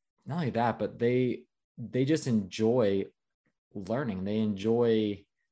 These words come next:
trying new things, and they, they love getting curious. They love to really find out what is going to help them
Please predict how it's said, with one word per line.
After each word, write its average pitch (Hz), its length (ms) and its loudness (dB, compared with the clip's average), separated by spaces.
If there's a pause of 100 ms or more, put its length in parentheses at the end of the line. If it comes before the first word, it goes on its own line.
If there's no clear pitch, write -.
(120)
trying 120 480 0
new 110 160 2
things, 104 640 -4 (120)
and 98 500 -6 (100)
they, 104 640 -2
they 107 140 -4
love 110 260 -2
getting 107 240 0
curious. 110 500 -2
They 101 120 -6
love 101 440 -2 (720)
to 101 640 -4 (1700)
really 123 500 2 (220)
find 127 260 2
out 120 180 0
what 107 400 -2 (120)
is 117 160 -8
going 113 220 0
to 110 120 -8
help 101 280 -10
them 95 400 -6